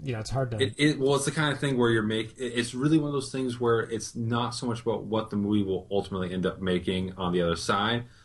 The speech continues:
Speaker 2: but putting the money, money forward for that last final creative endeavor.
Speaker 1: Mm-hmm.
Speaker 2: It really is a, a creative investment than it is a financial investment.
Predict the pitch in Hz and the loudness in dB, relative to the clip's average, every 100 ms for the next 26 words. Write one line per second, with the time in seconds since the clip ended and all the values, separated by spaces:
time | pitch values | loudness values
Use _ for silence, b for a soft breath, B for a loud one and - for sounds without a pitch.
0 | B - 92 - - - - 127 113 107 | B 0 0 -2 -12 -20 -4 0 2 2
1 | 98 95 95 98 98 92 90 95 92 90 | 0 -2 -2 -4 -4 -2 -4 0 2 2
2 | 87 85 90 85 85 82 85 85 85 - | 0 -2 0 0 0 -2 -2 -2 -2 -4
3 | 82 78 80 - 82 80 76 76 73 - | -2 -2 -4 -2 0 0 0 -4 -4 -8
4 | - - - 120 113 107 131 131 117 107 | -12 -12 -6 -4 0 4 6 6 6 2
5 | 104 98 - - 98 98 101 98 90 85 | 0 -4 -4 -2 0 4 6 4 2 -2
6 | 85 - 82 82 82 85 80 78 80 78 | -2 -2 -8 -6 -6 -4 -6 -4 -4 -4
7 | 76 76 76 73 - - - | -6 -10 -12 -12 -16 -18 -18